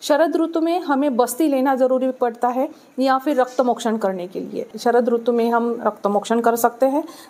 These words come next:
वात व्याधि के लिए हम बस्ती कर सकते हैं। ये सब हमें साल में एक बार करना पड़ता है, लेकिन जब व्याधि होता है तो शोधन करना ज़रूरी पड़ता है। जब दोषों को बाहर करना है तो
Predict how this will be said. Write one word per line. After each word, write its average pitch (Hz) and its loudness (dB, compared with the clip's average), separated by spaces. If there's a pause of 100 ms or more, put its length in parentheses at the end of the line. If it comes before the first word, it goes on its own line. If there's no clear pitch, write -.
वात 202 4
व्याधि 214 4
के 226 -2
लिए 226 2
हम 226 0 (360)
बस्ती 196 0
कर 226 0
सकते 220 -2
हैं। 247 0
ये 277 4
सब 302 2
हमें 262 2 (540)
साल 220 2
में 262 2 (140)
एक 233 2
बार 190 4
करना 196 0
पड़ता 190 -2
है, 208 2
लेकिन 233 2
जब 233 4
व्याधि 220 4
होता 294 4
है 220 4 (340)
तो 277 4
शोधन 277 6
करना 262 4
ज़रूरी 240 4
पड़ता 220 0
है। 247 2
जब 262 4 (240)
दोषों 226 2
को 262 4
बाहर 226 2
करना 214 -2
है 202 -2
तो 226 -14